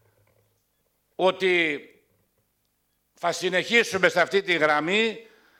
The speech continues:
σε αυτή την κατεύθυνση και δεν πρόκειται να κάνουμε ούτε βήμα πίσω.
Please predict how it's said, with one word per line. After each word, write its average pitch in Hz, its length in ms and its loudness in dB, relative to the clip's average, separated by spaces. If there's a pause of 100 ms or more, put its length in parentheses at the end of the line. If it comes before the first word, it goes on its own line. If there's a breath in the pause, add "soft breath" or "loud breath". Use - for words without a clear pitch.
(140 soft breath)
σε - 160 -2
αυτή 190 240 2
την 208 140 2
κατεύθυνση 202 880 0 (2250)
και 165 160 -10
δεν 156 160 -4
πρόκειται 185 440 -2
να 143 160 0
κάνουμε 180 720 -2
ούτε 165 480 -2
βήμα 175 540 -6
πίσω. - 600 -10